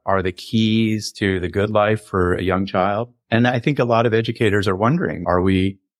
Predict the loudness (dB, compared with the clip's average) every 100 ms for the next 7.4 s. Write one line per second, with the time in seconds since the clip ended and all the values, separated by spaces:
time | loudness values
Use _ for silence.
0 | _ _ -2 0 2 2 2 2 0 -2
1 | -4 -4 -6 -12 -16 -10 -8 -6 -6 -2
2 | 2 2 2 2 2 2 2 0 -4 -12
3 | _ _ _ _ 0 2 2 2 0 0
4 | -2 0 0 -2 -2 -10 -6 -2 -2 -2
5 | -6 -12 _ _ _ _ _ -4 0 0
6 | -2 -2 0 2 2 0 0 -2 -2 -2
7 | 0 0 0 -4